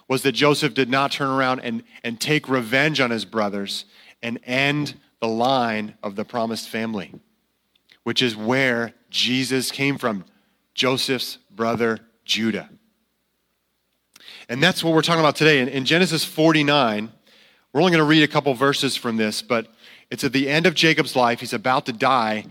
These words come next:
and he assembles his whole family to bless his children. And if you read through this chapter,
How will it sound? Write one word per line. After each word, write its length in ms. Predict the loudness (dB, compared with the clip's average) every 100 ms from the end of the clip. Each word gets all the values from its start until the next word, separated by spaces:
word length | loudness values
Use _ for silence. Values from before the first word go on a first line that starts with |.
| -20 _
and 100 | -4
he 60 | -2
assembles 580 | -2 2 2 6 4
his 160 | 4 0
whole 240 | 2 2
family 400 | 2 0 0 2
to 80 | -2
bless 460 | -2 0 2 2 -2
his 180 | -2 0
children. 400 | 0 0 -2 -8 _ _ -20 -20 -20 -6
And 100 | -2
if 100 | 2
you 140 | 2
read 320 | 4 4 4 4
through 120 | 2
this 160 | 4
chapter, 640 | 2 2 2 4 2 2